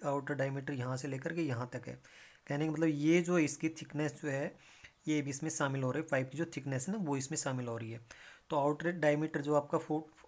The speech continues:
अ, फ़ोर पॉइंट फ़ोर सेंटीमीटर यहाँ पे दे रखा है, यहाँ से फ़ोर पॉइंट फ़ोर सेंटीमीटर दे रखा है आउटर डायमीटर। तो इसके बाद आउटर जो रेडियस रहेगी हमारी, ठीक है, उसको कैपिटल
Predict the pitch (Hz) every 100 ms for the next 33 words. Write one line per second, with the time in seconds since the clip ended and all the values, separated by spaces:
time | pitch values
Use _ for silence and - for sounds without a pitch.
0 | 156 139 135 147 156 156 147 175 - 147
1 | 135 143 135 127 131 131 127 123 156 170
2 | - - - - 135 131 120 - 135 123
3 | - 170 139 139 135 139 - 143 135 135
4 | 131 131 131 131 127 123 165 147 131 127
5 | 127 131 131 202 - - - - - -
6 | 151 147 147 - - - 156 165 156 160
7 | - - 143 147 147 170 170 175 165 135
8 | 131 143 190 165 131 135 131 127 120 117
9 | 113 - - - - 139 190 208 196 -
10 | - - - 139 135 151